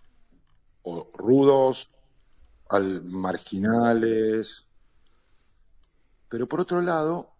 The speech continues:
tiene una carga cinematográfica muy fuerte, su escritura, de, de escenarios, eh, pues también siempre hay cosas que ocurren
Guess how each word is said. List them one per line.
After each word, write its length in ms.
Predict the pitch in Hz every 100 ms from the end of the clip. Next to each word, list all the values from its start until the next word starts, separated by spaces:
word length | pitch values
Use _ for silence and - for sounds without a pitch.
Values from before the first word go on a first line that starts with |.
| -
tiene 200 | 127 135
una 360 | 131 120 120 - _ _ _ _ _ _ _
carga 800 | 135 135 127 127 123 117 110 101
cinematográfica 960 | - 113 107 104 110 123 135 127 - 113
muy 160 | 123
fuerte, 520 | - 135 117 107 113
su 140 | 110 107
escritura, 840 | - 104 101 117 113 110 123 135 _ _ _ _ _ _ _ _ _
de, 180 | 92 - _
de 560 | - 92 87 82 76 -
escenarios, 1400 | - 113 110 123 120 113 104 101 101 101 101 90 - - _ _ _ _ _ _ _ _ _ _
eh, 560 | 90 87 85 78 76 67 - _ -
pues 120 | 87
también 240 | 90 110 107
siempre 400 | - 123 120 113
hay 80 | 107
cosas 380 | - 117 107
que 140 | - 107
ocurren 1000 | - 113 117 113 113 107 104 98 95